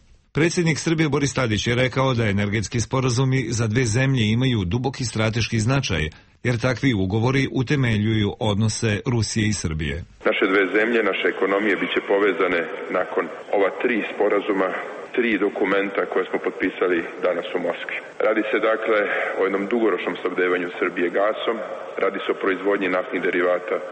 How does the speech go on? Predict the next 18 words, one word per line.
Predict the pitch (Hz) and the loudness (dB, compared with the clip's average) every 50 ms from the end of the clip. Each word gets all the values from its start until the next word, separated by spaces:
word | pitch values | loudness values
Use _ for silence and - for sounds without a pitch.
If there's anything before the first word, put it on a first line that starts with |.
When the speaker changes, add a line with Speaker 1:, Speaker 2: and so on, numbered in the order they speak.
| - - 110 | -4 -2 -2
Speaker 2:
u | 104 - | -2 0
Srbiji | - 110 101 101 101 104 101 95 90 82 - - - - - 117 | 0 0 0 0 0 0 0 0 -2 -2 -6 -10 -12 -6 -4 -4
i | 113 95 98 | -2 0 0
za | 95 87 78 - - - | 0 0 -2 -4 -10 -12
tržište | - 95 - - - - 104 - - | -10 -8 -8 -8 -6 -6 -6 -6 -6
čitave | 123 120 - 107 92 92 90 | -4 -2 -2 0 0 2 0
jugoistočne | 87 85 90 87 85 - 90 - - 87 85 85 | 2 0 0 0 0 -2 -4 -4 -4 -2 -2 0
Evrope, | 87 92 98 110 - - 123 110 - - - - - - | 2 2 2 2 0 0 -2 -2 -2 -4 -8 -6 -2 -2
radi | 101 101 101 95 | 0 0 0 0
se | - | -2
o | 95 90 95 | -2 0 0
zaštiti | 107 110 107 - 104 - - 95 - | 0 0 0 -2 -4 -2 -4 -2 0
životne | 101 95 95 95 - - 90 - - | 0 0 0 0 -2 -4 -6 -6 -4
sredine, | - - - 98 95 95 95 90 85 - - - - - 98 | -4 -2 0 0 0 0 0 -2 -2 -4 -10 -10 -6 -4 -4
očuvanju | 101 - - 107 104 113 120 117 104 92 | -2 0 0 0 2 2 2 0 0 0
životnog | 107 104 101 101 - - 95 - | 0 0 0 0 -2 -4 -4 -2
standarda | - 101 98 98 95 95 90 92 90 90 | -2 -2 0 0 0 0 0 0 2 2
građana, | 90 90 90 90 87 104 87 87 85 | 2 2 2 0 0 -2 0 0 -2